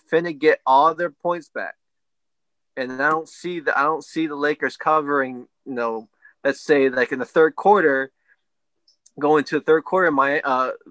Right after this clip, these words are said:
Lo-, Los Angeles holds a thirty-five point lead, and the spread for Miami is plus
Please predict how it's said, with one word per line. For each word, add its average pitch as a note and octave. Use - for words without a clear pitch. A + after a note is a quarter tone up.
Lo-, C3+
Los C3
Angeles D#3+
holds D#3
a B2
thirty-five D3
point C#3
lead, E3
and B2+
the B2
spread E3+
for C3+
Miami C#3+
is B2
plus C#3+